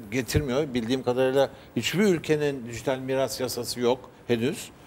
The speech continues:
Herkes mahkeme kararıyla idare ediyor. Bir süre sonra zannediyorum ya Türkiye Büyük Millet Meclisi ya ne bileyim Fransız Parlamentosu ya Amerikan Kongresi birisi harekete geçecek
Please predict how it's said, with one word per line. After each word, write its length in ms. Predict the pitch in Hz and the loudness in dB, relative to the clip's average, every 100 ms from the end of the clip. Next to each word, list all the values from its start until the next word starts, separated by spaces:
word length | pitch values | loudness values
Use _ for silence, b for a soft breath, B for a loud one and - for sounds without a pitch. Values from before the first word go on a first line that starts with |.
| B B | B B
Herkes 340 | 147 156 175 170 | 4 6 4 2
mahkeme 360 | 151 165 165 | 2 4 0
kararıyla 500 | 151 147 135 120 104 | 4 4 4 2 0
idare 400 | 110 101 107 101 | 0 2 2 2
ediyor. 280 | 98 123 175 | 0 0 2
Bir 120 | 208 | 0
süre 240 | 202 156 131 | 0 0 -2
sonra 260 | 127 127 | -2 -6
zannediyorum 680 | 127 156 147 127 107 101 143 - B B B | 0 0 0 -2 0 0 -2 -8 B B B
ya 220 | 131 151 151 | 6 6 6
Türkiye 380 | 151 123 135 | 0 2 2
Büyük 240 | 123 120 - | 2 -2 -2
Millet 320 | 117 117 117 | 2 2 2
Meclisi 340 | 107 95 - | -2 -2 -4
ya 200 | 117 107 | -2 0
ne 180 | 110 110 | 0 -2
bileyim 220 | 110 120 | -2 -4
Fransız 380 | 110 110 110 - - | -2 -2 -2 -6 -4
Parlamentosu 680 | 98 101 98 95 101 92 101 | -4 -4 -8 -8 -10 -8 -4
ya 260 | 104 107 - B B | -2 -2 -4 B B
Amerikan 500 | 107 120 120 113 104 | -4 0 0 -2 -4
Kongresi 500 | - 101 90 90 151 | -4 -6 -4 -8 -4
birisi 360 | 143 120 - 151 | -2 0 0 0
harekete 400 | 175 165 160 156 | 2 0 -2 -2
geçecek 320 | 113 - | -4 -6